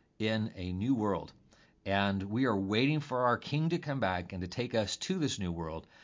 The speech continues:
So for the time being, we are like the exiles in Babylon in Jeremiah's day. We are, we are,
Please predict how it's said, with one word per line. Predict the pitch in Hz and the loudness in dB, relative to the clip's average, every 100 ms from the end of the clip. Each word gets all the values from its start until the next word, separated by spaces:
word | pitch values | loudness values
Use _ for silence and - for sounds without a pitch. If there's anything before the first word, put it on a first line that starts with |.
| - | -20
So | - - 127 | -6 -2 -2
for | 123 147 151 | 0 0 2
the | 143 | 2
time | - 147 147 | 0 0 0
being, | 147 185 127 110 | 0 0 0 0
we | 131 | 2
are | 185 | 4
like | 165 139 269 - - | 4 2 -2 -8 -12
the | 104 113 | -8 -4
exiles | 113 98 95 85 87 - | -2 -2 -2 -2 -4 -6
in | 98 | -4
Babylon | 92 95 92 87 87 92 | 0 0 0 -2 -4 -6
in | 90 | -4
Jeremiah's | 95 92 90 85 | -2 -2 -2 -4
day. | 80 82 78 - - - - | -4 -6 -6 -14 -20 -18 -4
We | 107 | 2
are, | 135 135 117 | 6 6 4
we | 113 107 | 0 -2
are, | 104 92 | 0 -2